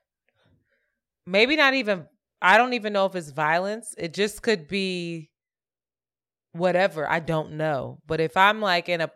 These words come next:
spot where it's a whole bunch of men, and especially if there's an energy that feels aggressive or that feels like, I don't know,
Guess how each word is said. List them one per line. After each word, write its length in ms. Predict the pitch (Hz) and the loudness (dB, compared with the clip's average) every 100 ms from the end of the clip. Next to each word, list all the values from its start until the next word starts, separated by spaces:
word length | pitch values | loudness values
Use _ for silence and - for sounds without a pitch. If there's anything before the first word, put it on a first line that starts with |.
| - | -12
spot 500 | - - 170 165 - | -10 0 4 4 0
where 140 | 156 | -4
it's 140 | 156 - | -6 -6
a 80 | |
whole 180 | 147 170 | -4 -2
bunch 280 | 165 160 - | -2 -6 -8
of 60 | 151 | -8
men, 180 | 156 151 | -6 -6
and 140 | 147 | -8
especially 360 | 143 - 175 175 | -8 -6 -4 -6
if 40 | |
there's 220 | 151 160 151 | -4 -4 -4
an 80 | |
energy 460 | 147 156 165 151 170 | -6 -6 -6 -8 -8
that 180 | 151 143 | -8 -8
feels 380 | - 160 160 151 | -8 -6 -6 -8
aggressive 640 | 143 151 151 - 165 139 | -6 -4 -6 -6 -6 -6
or 80 | 143 | -10
that 160 | 135 135 | -10 -12
feels 440 | - 151 147 139 | -6 -4 -4 -4
like, 380 | 147 139 135 - _ _ _ _ _ _ _ _ _ _ _ _ _ _ _ _ _ _ _ _ - | -4 -4 -8 -18 _ _ _ _ _ _ _ _ _ _ _ _ _ _ _ _ _ _ _ _ -4
I 120 | 160 | -2
don't 200 | 160 165 | -2 -2
know, 320 | 165 139 123 | -2 -2 -6